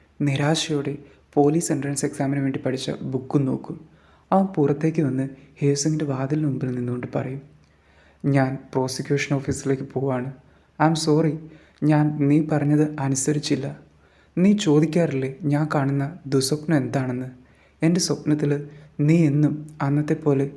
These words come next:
മുറിവേറ്റ് രക്തം വാർന്നുകൊണ്ടിരിക്കുകയാണ്.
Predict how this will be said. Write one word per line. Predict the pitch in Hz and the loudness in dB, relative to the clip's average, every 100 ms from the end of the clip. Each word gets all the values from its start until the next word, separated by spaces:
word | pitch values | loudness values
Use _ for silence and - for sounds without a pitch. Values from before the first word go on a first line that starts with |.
| - | -6
മുറിവേറ്റ് | 139 139 156 151 131 135 139 - _ 143 | -2 2 2 2 0 -2 -6 -14 _ 0
രക്തം | 139 139 - 180 | 0 0 0 2
വാർന്നുകൊണ്ടിരിക്കുകയാണ്. | 160 131 131 143 143 131 - 131 123 147 | 2 0 0 0 0 0 -2 -4 -4 -6